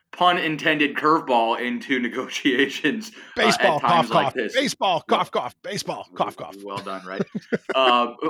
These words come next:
Speaker 1: the, the relationship between Adam Silver and Michelle Roberts, like, it, it,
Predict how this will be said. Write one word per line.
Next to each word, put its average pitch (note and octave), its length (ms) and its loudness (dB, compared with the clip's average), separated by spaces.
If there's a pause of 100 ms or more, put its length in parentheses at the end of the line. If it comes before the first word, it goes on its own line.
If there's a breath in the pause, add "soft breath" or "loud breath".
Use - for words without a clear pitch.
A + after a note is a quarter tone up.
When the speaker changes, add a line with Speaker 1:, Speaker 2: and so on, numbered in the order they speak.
(240)
Speaker 1:
the, G3+ 180 0
the E3 120 0
relationship F3 720 0
between C#3 240 -2
Adam B2 220 -4
Silver A#2 480 -4 (360 soft breath)
and A#2 160 -2
Michelle A#2 200 -4
Roberts, G#2+ 320 -2
like, G2+ 200 -6 (100)
it, D3 220 -6
it, D#3 180 -12